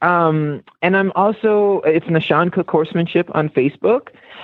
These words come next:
Um, I will, and I also, there's a magazine, um, called Eclectic Horseman, um,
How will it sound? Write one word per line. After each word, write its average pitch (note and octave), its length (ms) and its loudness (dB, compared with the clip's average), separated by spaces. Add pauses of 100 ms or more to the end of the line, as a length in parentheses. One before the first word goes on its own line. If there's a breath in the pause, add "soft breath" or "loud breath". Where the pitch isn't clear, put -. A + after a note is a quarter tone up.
(240 loud breath)
Um, E3 500 2
I E3+ 140 2
will, F3 260 2
and E3 160 2
I D#3+ 120 2
also, F#3 500 0
there's E3+ 380 0
a D#3 120 2
magazine, D#3+ 880 0
um, B2+ 480 0 (100)
called D3+ 220 -2
Eclectic D3 500 -2
Horseman, F#3 600 0 (460)
um, C#3 580 0